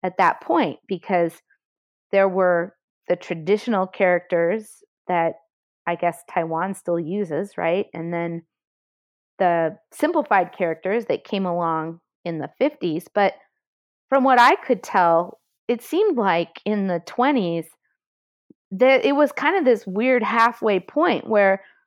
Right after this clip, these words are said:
people were kind of simplifying some characters somehow on the fly, I guess it seemed like to me. So it was really confusing. Even if it had been all typed out, it was confusing. But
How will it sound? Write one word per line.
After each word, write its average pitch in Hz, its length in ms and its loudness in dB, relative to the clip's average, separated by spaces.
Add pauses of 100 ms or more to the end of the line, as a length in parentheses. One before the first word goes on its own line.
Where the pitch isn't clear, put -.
(340)
people 339 400 2
were 254 160 4
kind 233 420 -2
of 277 120 0 (560)
simplifying 339 720 -2
some 233 220 -4
characters 254 580 0
somehow 254 540 -2
on 220 240 0
the 185 180 -2
fly, 294 420 2
I 370 40 2
guess 392 320 0
it 403 120 -4
seemed - 260 -6
like - 200 -2
to 294 100 -8
me. 285 240 -2 (720)
So 285 140 6
it 226 40 6
was 240 160 2
really 349 460 4
confusing. 202 760 -6 (580)
Even 311 260 2
if 247 220 0
it 220 100 0
had 214 180 0
been 214 200 0
all 185 160 4
typed - 360 -4
out, 240 220 4
it 151 100 0
was 175 120 -6
confusing. 175 600 -6
But 175 200 0